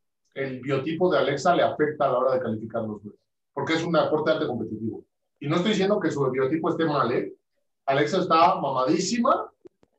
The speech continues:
y es una atleta en toda la extensión de la palabra. Sin embargo, no es la generalidad de las atletas de cab-, salto de caballo, son un poco menos latinas, güey. O sea, es, es que es mexicana, o sea, ¿cómo le niegas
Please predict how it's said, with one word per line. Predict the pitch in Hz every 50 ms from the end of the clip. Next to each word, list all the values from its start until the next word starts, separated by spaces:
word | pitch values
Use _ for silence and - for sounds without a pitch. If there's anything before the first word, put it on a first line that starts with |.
| _ _ _ -
y | 135 139 147
es | 156 - 196
una | 185 175 -
atleta | 165 165 165 170 196 190
en | 175 151
toda | 160 165 165 170
la | 170 147
extensión | - - - 127 113 131 147 143
de | 139
la | - - 117
palabra. | 113 110 110 107 - _ _ _ _ _ _ _ _ _
Sin | _ - 139 139
embargo, | 139 143 160 175 185 196 226 - - - - - _ -
no | 139 143 156 165 175 170
es | 170 175 175 180
la | 175 170 160
generalidad | 151 143 127 123 123 120 120 123 123 127 113 -
de | 147
las | 139 127 - -
atletas | 139 - - 127 123 - - 127 127 127 - - - _ _ _ _ _ _ _ _ -
de | 113 107
cab-, | - - 120 107 110 110
salto | - 127 123 123 135
de | 135
caballo, | 185 214 196 170
son | 180 175 160
un | 170
poco | 170 156 147 160 156 147
menos | 147 147 151 151 156 151 151 - - _ _ _ _ _ _ _ -
latinas, | 139 151 - - - 151 - 208 180 - 139
güey. | - - -
O | - _ _ _ _ -
sea, | - 147 156 - - - - - - -
es, | 165 190 208 175 170 170 - -
es | 190 185 -
que | 240
es | 226
mexicana, | 220 - - 156 143 - 247 294 311 294 -
o | 185
sea, | 185 180 - - - - - _ _
¿cómo | - 202 233 262 254
le | 220 208
niegas | 208 226 233 240 233 214 202 - - - - -